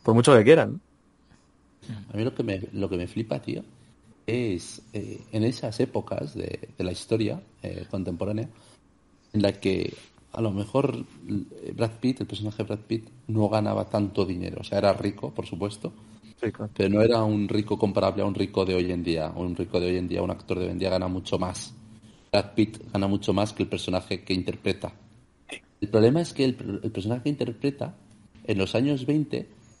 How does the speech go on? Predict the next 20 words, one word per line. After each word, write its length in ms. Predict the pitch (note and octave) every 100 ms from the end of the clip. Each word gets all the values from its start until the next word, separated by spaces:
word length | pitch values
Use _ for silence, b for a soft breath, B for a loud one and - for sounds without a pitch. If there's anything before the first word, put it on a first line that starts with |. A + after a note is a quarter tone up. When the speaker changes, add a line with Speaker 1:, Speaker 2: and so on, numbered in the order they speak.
| b b _ _
Speaker 2:
es 140 | A#2 A2
la 160 | - A#2
típica 320 | A#2+ C3+ C3+
persona 420 | C3 - E3 G#3 -
que 100 | G#2
no 260 | A2+ - - -
ja-, 300 | - - -
que 120 | A2
jamás 360 | - G2 C3+ -
pagaría 380 | A2+ G#2 A2+
una 160 | C3 G#2
cena, 380 | - F2 E2+ - -
¿no? 180 | - - b b b - G2+
Tenía 260 | G2 G#2
el 100 | C3 A#2+
típico 460 | C3+ C3+ G#2 F#2+
poder, 360 | - G#2 C#3+ -
m-, 140 | F#2+ - - -
más 240 | G#2 A#2+
allá, 360 | A2 B2 A#2+ A2